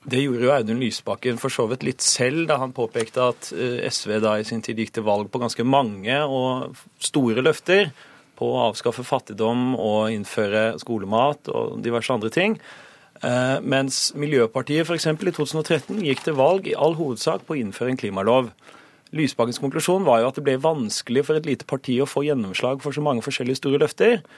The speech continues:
mens vi da i Miljøpartiet ser at vi allerede har klart å få gjennomslag for en klimalov i Stortinget. Og det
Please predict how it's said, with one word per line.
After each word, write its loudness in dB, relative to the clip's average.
mens -6
vi 4
da 4
i -2
Miljøpartiet -2
ser -4
at -4
vi 4
allerede 2
har -2
klart -2
å -4
få 6
gjennomslag -4
for -4
en -6
klimalov 2
i -8
Stortinget. 0
Og -2
det 4